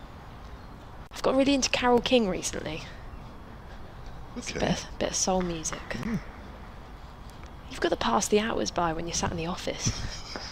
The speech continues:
Speaker 1: As in comes Abbas. Bowls to Wells on the front foot, playing around the front pad, and the ball juts out towards mid-wicket. Feel that just pulls out a cloth from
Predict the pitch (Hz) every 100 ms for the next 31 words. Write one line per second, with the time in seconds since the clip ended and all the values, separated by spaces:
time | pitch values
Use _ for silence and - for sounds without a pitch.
0 | - - - - - - - - - -
1 | - - - - - - - - - -
2 | - - - - - 185 175 180 170 170
3 | 165 165 226 - - - - - - -
4 | - - - - - - 180 180 185 240
5 | 208 226 196 190 226 214 247 - 277 254
6 | - - 196 220 - - - 254 240 247
7 | 240 - 214 202 - 208 180 190 190 180
8 | 196 185 - - - - - - - 196
9 | 180 - 208 185 170 - - - - -
10 | - 196 185 175 190 - 170 - - -
11 | - - - - - - 190 180 180 -
12 | - - - - - - 285 233 214 -
13 | 196 - - 233 - - 180